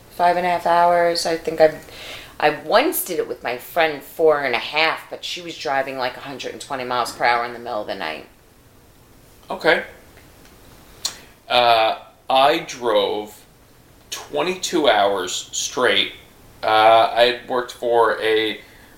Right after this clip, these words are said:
Speaker 2: four-letter sports network in the Connecticut area,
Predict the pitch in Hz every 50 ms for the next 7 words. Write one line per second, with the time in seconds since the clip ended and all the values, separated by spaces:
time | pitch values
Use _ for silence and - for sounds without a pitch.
0 | - _ _ - - - - - - - 151 151 147 143 127 127 127 127 127 127
1 | 123 117 117 - - - - 139 135 135 - 135 - - - 107 120 113 107 107
2 | - - 117 120 117 107 107 - - 123 120 120 117 117 - 113 - - 101 110
3 | 107 101 98 98 101 107 -